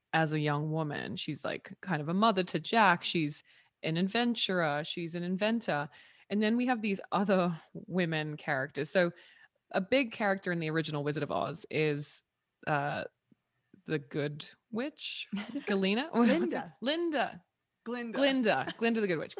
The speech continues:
Speaker 1: Look at us. We know movies. In this one, she doesn't really play a part, but what we do have is a terrifying witch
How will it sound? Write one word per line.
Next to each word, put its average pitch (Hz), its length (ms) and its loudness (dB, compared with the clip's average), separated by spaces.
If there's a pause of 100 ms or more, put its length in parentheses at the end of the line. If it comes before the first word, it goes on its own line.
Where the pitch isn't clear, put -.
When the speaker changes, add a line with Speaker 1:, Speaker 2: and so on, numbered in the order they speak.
Speaker 1:
Look 330 200 4
at 240 80 4
us. 151 220 2
We 233 120 -2
know 175 140 0
movies. 139 460 -8 (720)
In 240 120 4
this 285 220 0
one, 330 160 0
she 285 80 -2
doesn't 233 200 0
really 180 340 0 (220)
play 170 220 -2
a 156 80 -2
part, 180 300 0
but - 120 -4
what 165 80 -8
we 175 120 -6
do 233 320 -2
have 156 400 -2
is 156 100 -10
a 160 60 -6 (100)
terrifying 160 880 -4
witch - 580 -4